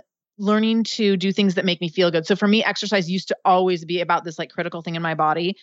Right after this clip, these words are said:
Like, "Well, you need to do it for weight loss and fat loss and the thing that burns the most calories," and, like, very traditional, like, what most women feel about exercise.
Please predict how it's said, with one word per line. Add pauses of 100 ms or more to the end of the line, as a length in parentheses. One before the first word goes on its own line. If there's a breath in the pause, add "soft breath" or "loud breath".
(320 soft breath)
Like,
"Well,
you
need
to
do
it
for
weight
loss
and
fat
loss
and
the
thing
that
burns
the
most
calories,"
and,
like,
very
traditional,
like, (300)
what
most
women
feel (360 soft breath)
about
exercise.